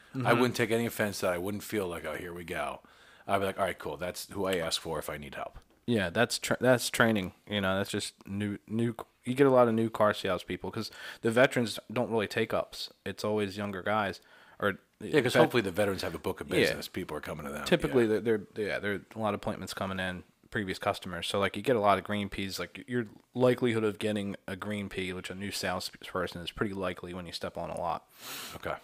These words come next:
Speaker 2: Um, but, you know, I, the last dealership I worked at was, it was stri-, it was an up system, or it wasn't, it wouldn't even have an up list. It was just, like, whoever's available sits at the desk in the front. So we didn't take anybody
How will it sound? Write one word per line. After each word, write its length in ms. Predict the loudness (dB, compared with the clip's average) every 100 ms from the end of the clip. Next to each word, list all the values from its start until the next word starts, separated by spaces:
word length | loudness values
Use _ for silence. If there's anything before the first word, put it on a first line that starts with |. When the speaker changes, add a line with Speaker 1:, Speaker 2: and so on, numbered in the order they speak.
| _ -6 0
Speaker 2:
Um, 300 | 0 0 -4 0
but, 200 | 0 0 -8 -20 -20 -20 _ 8
you 120 | 10
know, 80 | 10
I, 100 | 6
the 160 | 2
last 320 | 2 2 2
dealership 420 | 4 8 8 6 2
I 80 |
worked 280 | 2 2 2
at 160 | 2 0
was, 480 | 0 0 0 -2 -4 _ _ -6
it 160 | -4
was 160 | -2 -2
stri-, 240 | 2 0
it 120 | 2 -2
was 140 | -2
an 60 | 0
up 200 | 0 2
system, 600 | 0 0 -2 -6 -6 -4 6
or 100 | 8
it 20 |
wasn't, 240 | 8 4 -2
it 180 | -4 -4
wouldn't 160 | -2
even 140 | -2 2
have 220 | 0 2
an 80 | -2
up 160 | -4
list. 240 | -6 -8 -8
It 80 | -6
was 120 | -4
just, 260 | -4 -2 0
like, 280 | 0 -2 0
whoever's 320 | 2 4 2
available 400 | 2 4 4 0
sits 280 | -4 -4 -4
at 140 | -6
the 60 | -4
desk 440 | -2 -2 -4 -12 -12
in 140 | -12
the 60 | -10
front. 300 | -6 -6 -6 _
So 380 | -6 -2 -2 -4 -12 -20 -20 -20 -12
we 140 | -6 0
didn't 240 | 2 2
take 220 | 2 2
anybody 600 | 0 0 0 0 -2 -6